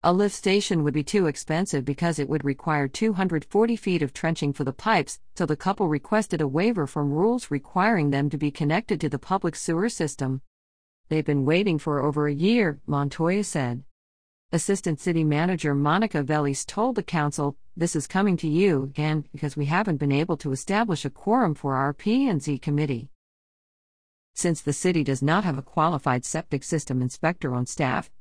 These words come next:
the Texas Commission on Environmental Quality would have to approve any work.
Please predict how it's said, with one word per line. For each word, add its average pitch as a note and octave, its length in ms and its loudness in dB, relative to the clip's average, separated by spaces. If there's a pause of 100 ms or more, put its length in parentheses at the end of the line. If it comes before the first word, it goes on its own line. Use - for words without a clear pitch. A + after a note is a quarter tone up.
(200)
the D#3+ 80 -6
Texas D#3 380 -2
Commission D3 420 2
on C3 140 2
Environmental C#3 640 2
Quality D3 580 0
would C3 160 -2
have D3 220 0
to C3 120 -4
approve A#3 400 -2 (140)
any F3 200 2
work. C3+ 460 -2